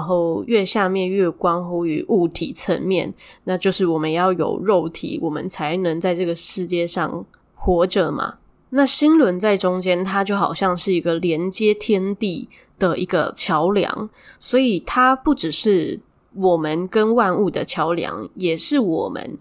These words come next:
本身的，呃，内在的神性跟我们在生活的这个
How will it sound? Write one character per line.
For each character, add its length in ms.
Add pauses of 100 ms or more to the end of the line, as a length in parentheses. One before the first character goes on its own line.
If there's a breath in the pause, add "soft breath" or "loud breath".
(260)
本 240
身 380
的， 340 (120)
呃， 240
内 260
在 220
的 80
神 320
性 360 (420 soft breath)
跟 300 (340 soft breath)
我 160
们 180
在 160
生 400
活 240
的 200
这 160
个 420